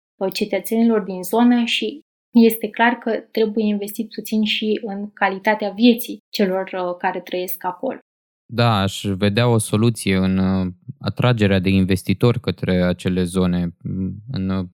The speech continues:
Speaker 2: valorificarea potențialului pe care îl au și în alte spectre, nu doar cel al mineritului.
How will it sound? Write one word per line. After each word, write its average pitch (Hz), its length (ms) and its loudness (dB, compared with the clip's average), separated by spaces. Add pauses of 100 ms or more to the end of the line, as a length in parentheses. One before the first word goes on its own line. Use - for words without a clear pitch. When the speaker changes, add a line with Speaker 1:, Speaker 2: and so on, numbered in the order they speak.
Speaker 2:
valorificarea 107 680 2
potențialului 107 640 2
pe 101 100 -2
care 104 220 2
îl 101 100 4
au 104 320 2
și - 180 -2
în 110 120 6
alte 92 580 2 (120)
spectre, - 600 -6 (220)
nu 104 120 0
doar 92 240 2
cel 90 340 2 (200)
al 90 180 2
mineritului. 98 720 0